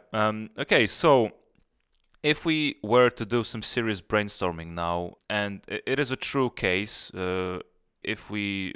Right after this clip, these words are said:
manage to go through it in, let's say, in low level of details, that's fine. But, um, for example, if there is a company that, um, would like to expand to the U K, there is a product, and it is within the,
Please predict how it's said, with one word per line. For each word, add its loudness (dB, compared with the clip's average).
manage -4
to -6
go 2
through -4
it -6
in, -12
let's -10
say, -4
in -10
low 4
level 0
of -8
details, -6
that's -14
fine. -2
But, 0
um, -12
for -4
example, -2
if -6
there 0
is -4
a -2
company -10
that, -4
um, -10
would -12
like 0
to -6
expand -6
to -14
the -14
U -10
K, -8
there -2
is -2
a -8
product, -2
and -2
it -4
is -2
within -4
the, 0